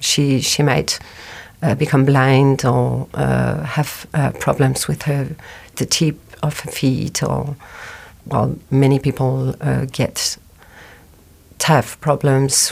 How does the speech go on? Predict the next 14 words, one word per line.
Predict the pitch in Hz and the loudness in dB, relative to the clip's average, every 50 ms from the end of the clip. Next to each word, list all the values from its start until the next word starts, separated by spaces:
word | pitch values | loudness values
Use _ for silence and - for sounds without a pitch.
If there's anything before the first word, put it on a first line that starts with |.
| - | -2
when | - 143 135 135 | 0 2 2 4
they | 147 | 2
grow | 127 131 147 139 139 135 131 - | 0 0 0 2 2 2 0 -2
older, | - 143 135 135 135 131 135 135 - - 135 139 139 139 135 - - - - - | -2 0 2 2 2 2 0 0 2 2 2 4 4 2 0 -4 -10 -20 -8 -4
uh, | 147 143 127 123 120 | 0 0 2 2 0
when | 127 131 135 139 135 131 127 | 0 0 2 2 2 2 2
they | - 135 | 2 0
don't | - - 135 131 127 - - - | 2 2 2 2 2 0 -4 -4
take | - 139 139 131 | -2 -2 -2 -2
care | - 139 131 131 | 0 0 0 0
of | 131 131 | 0 -2
their | - 131 123 117 | -2 -2 -2 -2
diabetes | - - 139 131 143 123 - - - 120 - - | -2 -2 -2 -2 -2 -2 -4 -6 -4 -4 -6 -4
properly. | - - - - - - 147 160 196 214 | -4 -4 -6 -4 -2 0 0 0 0 -2